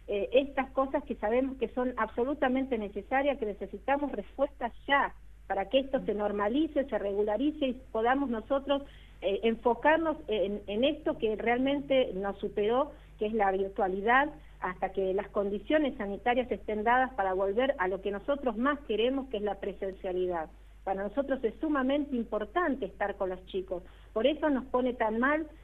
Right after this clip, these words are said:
que muchos te dicen, "No se pueden conectar, señor, porque no tienen datos, porque no tienen". Entonces son, solamente son mensajes de cómo están, si alguno está enfermo, si,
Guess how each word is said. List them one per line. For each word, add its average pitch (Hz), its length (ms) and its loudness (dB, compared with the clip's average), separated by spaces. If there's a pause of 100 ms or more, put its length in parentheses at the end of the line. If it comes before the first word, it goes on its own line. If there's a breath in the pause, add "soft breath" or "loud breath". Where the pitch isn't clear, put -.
(140)
que 202 100 0
muchos 285 440 0
te 226 100 4
dicen, 254 460 2
"No 285 240 2
se 294 60 -4
pueden 285 320 2
conectar, 240 500 -2
señor, 285 280 -2
porque 220 220 -6
no 247 120 -2
tienen 233 340 -2
datos, 254 420 2
porque 220 220 -6
no 233 140 -2
tienen". 240 300 -2
Entonces 262 420 -4
son, 277 340 0
solamente 277 520 0
son 233 160 -2
mensajes 247 480 -2
de 226 100 -6
cómo 226 240 -4
están, 254 420 2 (340 loud breath)
si 226 60 -4
alguno 233 240 2
está 233 220 -4
enfermo, 247 640 2
si, 214 180 -4